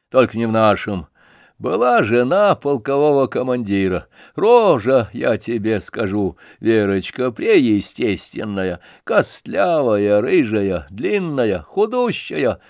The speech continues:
ротастая, штукатурка с нее так и сыпалась, как со старого московского дома.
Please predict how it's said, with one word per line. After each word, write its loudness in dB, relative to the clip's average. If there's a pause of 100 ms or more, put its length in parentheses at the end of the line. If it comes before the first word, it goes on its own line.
(120)
ротастая, 0 (200)
штукатурка 2
с -6
нее 0
так 2
и 2
сыпалась, -2
как 2
со 0
старого 0
московского -4
дома. -6